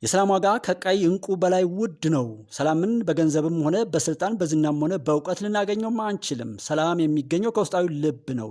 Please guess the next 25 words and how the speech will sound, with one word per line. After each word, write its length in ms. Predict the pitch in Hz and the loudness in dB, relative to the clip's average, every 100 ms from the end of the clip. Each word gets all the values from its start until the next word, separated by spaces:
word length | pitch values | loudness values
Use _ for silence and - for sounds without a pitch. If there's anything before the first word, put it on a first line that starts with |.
| 110 | -6
ልብ 320 | 139 165 185 170 | 0 0 0 0
ደግሞ 300 | 160 143 196 | 0 0 -4
የፍቅርና 460 | 214 170 - 185 170 | -2 -4 -4 -2 -2
የማስተዋል 500 | 180 160 147 170 175 | 0 -2 -2 -4 -2
ማዕከል 380 | 180 185 175 143 | 0 0 0 0
ነው። 140 | 123 107 - - _ _ _ | -2 -8 -18 -20 _ _ _
የፍቅር 440 | 131 160 170 175 185 | 0 0 2 2 4
መሳሪያው 580 | 180 170 - 160 147 156 165 | 2 0 0 0 2 2 2
ሰላም 360 | 160 156 160 156 | 0 2 2 0
ነው። 140 | 127 | 0
ሰላም 420 | 120 147 160 175 175 | -2 0 2 2 2
ለደስታም 500 | 156 160 - 165 170 | 0 0 0 0 2
ሆነ 180 | 160 170 180 | 2 2 0
ለፍቅር 460 | 165 165 - 185 180 | -2 -6 -2 0 0
አስፈላጊ 500 | 165 - 180 180 175 180 | -2 -4 -2 -2 0 -2
ነው። 160 | 113 - _ _ _ | -4 -10 _ _ _
ሰላም 280 | - 196 190 | -2 2 4
የሌለው 360 | 170 156 139 131 | 4 4 2 0
ፍቅር 420 | - 180 165 147 | -2 -4 0 0
እውነተኛ 480 | 151 175 180 175 170 170 147 143 - | 2 2 2 0 0 0 0 -4 -14
ፍቅር 420 | - 185 - 165 | -4 -4 -2 -2
አይባልም። 560 | 147 151 120 127 117 104 101 _ _ - | 0 0 -2 -6 -6 -8 -12 _ _ -8
ሰላም 300 | - 170 170 | 0 2 4
የጎደለው 480 | 175 165 135 170 180 | 4 2 2 4 4
ደስታ 280 | 185 - | 2 -2